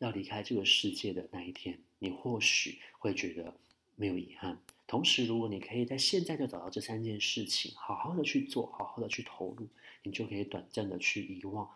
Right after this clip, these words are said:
死亡的存在。那我们活着的，其实有些时候会花很多的时间去想：我如果下一秒走了怎么办？我如果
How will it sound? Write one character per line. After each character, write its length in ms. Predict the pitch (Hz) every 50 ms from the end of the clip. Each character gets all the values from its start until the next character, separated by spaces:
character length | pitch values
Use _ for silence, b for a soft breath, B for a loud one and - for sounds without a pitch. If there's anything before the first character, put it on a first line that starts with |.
| B B B
死 400 | - - - - - - 90 90 87
亡 180 | 87 87 90
的 80 | - 113
存 240 | - - - - - -
在。 280 | - - 90 - - - _ B B B B B B B B B _
那 120 | 143 139
我 100 | 135 123
们 160 | 110 127 135
活 220 | 123 127 123 123 135
着 100 | 139 123
的， 100 | 117 113
其 200 | 113 - - 117
实 200 | - - 117 110 - -
有 140 | 123 - 95
些 200 | - - 139 143
时 180 | - - - 120
候 80 | 104
会 100 | 110 117
花 280 | 110 - 113 110 107 110
很 260 | - - 101 90 90
多 220 | - - 117 120
的 140 | 120 123 110
时 260 | 104 - - - -
间 260 | - - - 113 113 113
去 220 | - - - 135
想： 260 | 139 - - - - B B B B B B B B -
我 120 | 110 110
如 80 | 131 190
果 100 | 180 156
下 220 | - - 143 135
一 40 | 113
秒 240 | 104 98 82 80 - _ _ _ _ _
走 240 | - - - - -
了 80 | - -
怎 100 | - -
么 60 | - - _
办？ 200 | - 95 - B B B B B B _
我 100 | - 107
如 160 | 107 117 139
果 320 | 131 120 107 98 B B